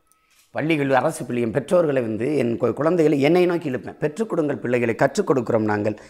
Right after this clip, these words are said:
உங்கள் பிள்ளைகள் உங்கள் வீட்டின் செல்வங்கள் அல்ல, இந்த நாட்டின் செல்வங்கள், கொடுங்கள்" அப்படின்னு கல்வியை நான் இலவசமா கொடுப்பேன், தரமா கொடுப்பேன், சமமா கொடுப்பேன். இவன் ஏழை, இவன் பணக்காரன், அந்த குடி, இந்த குடி, அதெல்லாம் பார்க்க மாட்டேன்.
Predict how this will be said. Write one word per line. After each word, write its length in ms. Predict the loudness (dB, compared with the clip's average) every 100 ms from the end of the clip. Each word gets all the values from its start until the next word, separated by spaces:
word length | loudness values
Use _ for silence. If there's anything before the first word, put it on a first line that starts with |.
| -20 -10 0
உங்கள் 260 | 2 4
பிள்ளைகள் 340 | 4 4 6 4
உங்கள் 220 | 2 2
வீட்டின் 320 | 2 2 0
செல்வங்கள் 440 | 0 2 2 2
அல்ல, 160 | 2 0
இந்த 200 | 0 -2
நாட்டின் 380 | 0 0 -2 -6
செல்வங்கள், 560 | -4 -2 -2 -2 -4 -12 -18 -4
கொடுங்கள்" 480 | 2 2 0 -6 -18 _ 0
அப்படின்னு 380 | 0 0 -2 2
கல்வியை 360 | 2 2 0
நான் 160 | 0 -2
இலவசமா 460 | 0 0 0 -6 -6
கொடுப்பேன், 340 | -6 -4 -2
தரமா 360 | 0 0 0 -4
கொடுப்பேன், 280 | -6 -6 -2
சமமா 360 | 0 0 -2 -4
கொடுப்பேன். 260 | -6 -6 -4
இவன் 140 | -2
ஏழை, 340 | 4 4 6 2
இவன் 160 | 2
பணக்காரன், 420 | -2 -2 0 -2
அந்த 300 | -2 -4 -4
குடி, 220 | -2 -2 0
இந்த 240 | 2 0
குடி, 140 | 0
அதெல்லாம் 200 | -2 0
பார்க்க 200 | 0 -2
மாட்டேன். 220 | -4 -12